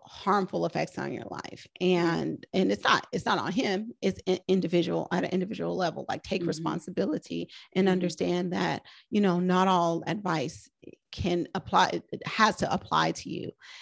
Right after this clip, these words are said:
Speaker 1: And
Speaker 2: Mm-hmm.
Speaker 1: so, um, if I would have invested, a couple of things, um, could have changed for me. So, um, like I said, I get paid very well as a labor and delivery nurse.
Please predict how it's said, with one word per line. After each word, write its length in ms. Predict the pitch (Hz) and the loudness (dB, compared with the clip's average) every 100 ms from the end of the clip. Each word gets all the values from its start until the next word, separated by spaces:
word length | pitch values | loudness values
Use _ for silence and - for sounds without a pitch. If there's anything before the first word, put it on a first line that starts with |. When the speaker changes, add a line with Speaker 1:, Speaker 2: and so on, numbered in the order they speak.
| - 175 | -4 4
Speaker 1:
And 160 | 185 | 6
Speaker 2:
Mm-hmm. 80 | 156 | 6
Speaker 1:
so, 440 | 180 185 170 170 - | 6 8 6 2 2
um, 300 | 190 175 160 - | 2 4 2 0
if 120 | 190 | 0
I 60 | 190 | 2
would 180 | 247 | 4
have 100 | 269 180 | 2 2
invested, 880 | 165 165 185 214 - 160 156 160 - _ _ _ _ _ _ _ - | 0 0 0 0 -4 -4 -2 -2 -4 _ _ _ _ _ _ _ -10
a 60 | |
couple 280 | - 190 185 | -2 0 4
of 140 | 185 | 2
things, 480 | 185 170 170 185 - - | 2 0 0 -6 -10 -4
um, 260 | 180 180 180 | 0 0 -2
could 140 | - | -2
have 100 | 185 | -2
changed 420 | - 170 170 170 - | 0 -2 -2 -6 -6
for 80 | |
me. 320 | 190 175 - - - - - | -4 -4 -4 -8 -16 -18 -12
So, 480 | - 214 190 180 180 | 2 4 6 4 0
um, 380 | 175 180 170 156 - _ _ | 0 -2 -4 -6 -12 _ _
like 220 | - 180 | -6 -2
I 60 | 214 | -2
said, 200 | 233 208 | -2 -2
I 100 | 196 | -2
get 260 | 190 208 - | 0 -2 0
paid 260 | 208 185 | 0 2
very 220 | 185 180 | 2 2
well 400 | 190 196 180 208 226 - | 2 0 0 -2 -8 -6
as 160 | 180 170 | -4 0
a 40 | |
labor 260 | 170 - 185 | -2 0 0
and 100 | 190 | 0
delivery 380 | 196 185 180 | 0 0 0
nurse. 400 | 180 175 208 - | -2 -2 -4 -8